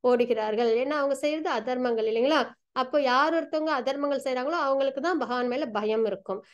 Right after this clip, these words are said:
யார் ஒருத்தவங்க தர்ம காரியங்கள்ல ஈடுபடுறாங்களோ, சாத்வீக குணத்தோட இருக்கிறாங்களோ, அவங்களுக்கு பகவான் மேல பயம்ன்றது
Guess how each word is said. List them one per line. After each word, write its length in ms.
யார் 300
ஒருத்தவங்க 380
தர்ம 300
காரியங்கள்ல 500
ஈடுபடுறாங்களோ, 680
சாத்வீக 440
குணத்தோட 320
இருக்கிறாங்களோ, 340
அவங்களுக்கு 440
பகவான் 300
மேல 200
பயம்ன்றது 540